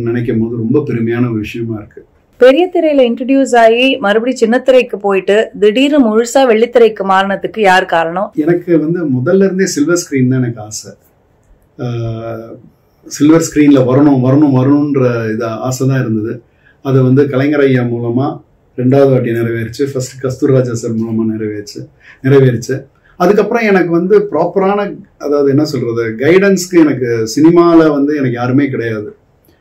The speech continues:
Speaker 1: So நானா முயற்சி பண்ணி இது வரணும். So அதனால எனக்கு first ஒரு stepping ஸ்டோனா வந்து எனக்கு first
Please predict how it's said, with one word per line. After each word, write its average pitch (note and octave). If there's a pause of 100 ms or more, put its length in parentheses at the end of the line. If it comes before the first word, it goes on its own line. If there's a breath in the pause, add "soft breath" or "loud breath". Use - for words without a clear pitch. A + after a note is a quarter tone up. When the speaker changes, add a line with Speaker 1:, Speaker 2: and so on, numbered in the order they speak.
(160)
Speaker 1:
So C3
நானா C#3+
முயற்சி C#3
பண்ணி B2+
இது B2
வரணும். A2 (460)
So -
அதனால F#3+
எனக்கு G3
first D#3+
ஒரு F#3+
stepping E3+
ஸ்டோனா D#3+
வந்து D3
எனக்கு C3+
first A#2